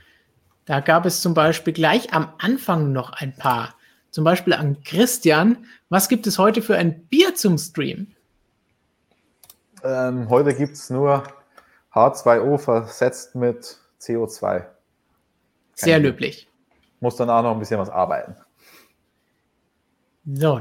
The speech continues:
Speaker 1: nächste Frage. Das ist was von Jan extra auch noch für, für Christian, wie vorhin schon angekündigt. Was ist eigentlich mit Christians Lenkradvideo?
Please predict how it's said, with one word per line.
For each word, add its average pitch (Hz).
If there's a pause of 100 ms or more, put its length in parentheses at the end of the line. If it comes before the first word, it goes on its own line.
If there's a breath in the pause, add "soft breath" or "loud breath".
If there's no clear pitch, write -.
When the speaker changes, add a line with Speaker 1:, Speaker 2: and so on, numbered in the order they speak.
Speaker 1:
nächste 190
Frage. 135
Das -
ist 175
was 165
von 156
Jan 165
extra 160
auch 160
noch 151
für, 147
für 143
Christian, 170
wie 160
vorhin 170
schon 170
angekündigt. 196 (460 loud breath)
Was 202
ist 294
eigentlich 208
mit 208
Christians 202
Lenkradvideo? 156